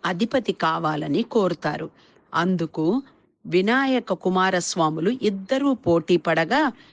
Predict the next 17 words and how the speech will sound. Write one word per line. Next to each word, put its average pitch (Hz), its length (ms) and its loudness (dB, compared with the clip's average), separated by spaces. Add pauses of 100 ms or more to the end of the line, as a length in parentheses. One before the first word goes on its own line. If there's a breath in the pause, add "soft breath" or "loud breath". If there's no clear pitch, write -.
(160 soft breath)
శివుడు, 262 640 2 (320 loud breath)
"ఈ 262 120 2
ముల్లోకాలలో 226 1080 2
గల 165 360 0 (320 loud breath)
పుణ్య 294 280 6
నదులలో 185 600 4
స్నానం 175 540 0 (100)
చేసి 196 440 0 (360 loud breath)
ఎవరు 208 360 2
నా 202 200 4
వద్దకు 175 400 -2
ముందుగా 196 560 2
వస్తారో 185 720 0 (560 loud breath)
వారికి 214 600 0 (100)
ఆధిపత్యము 208 840 0
ఇస్తానని" 185 580 0
పలుకగా 160 680 0